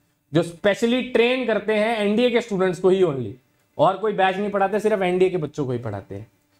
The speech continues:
उसके बाद इंग्लिश के लिए हमारे पास दो टीचर्स हैं, ठीक है, उसके बाद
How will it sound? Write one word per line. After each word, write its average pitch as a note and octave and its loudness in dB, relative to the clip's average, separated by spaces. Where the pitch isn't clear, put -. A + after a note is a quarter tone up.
उसके C#3+ 2
बाद F#3+ 2
इंग्लिश G#3 0
के A3+ 0
लिए A3 2
हमारे G3+ 0
पास G#3 -2
दो F#3 4
टीचर्स F#3 -4
हैं, F3 -10
ठीक F3 4
है, F#3+ -2
उसके E3 2
बाद G3 0